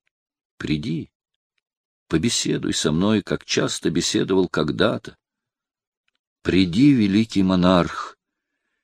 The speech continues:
и забудь возле меня свой двор, посмейся в обществе истинного друга.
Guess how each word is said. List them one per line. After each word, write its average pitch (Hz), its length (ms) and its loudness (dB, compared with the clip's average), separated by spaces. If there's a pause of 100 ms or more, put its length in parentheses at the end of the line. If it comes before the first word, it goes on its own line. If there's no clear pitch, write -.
(180)
и 90 140 4
забудь 80 840 -2 (160)
возле 92 420 0
меня 82 300 0
свой 73 340 -2
двор, 117 500 0 (840)
посмейся 147 800 2
в 64 80 -2
обществе 104 640 2
истинного 95 480 0
друга. 87 540 2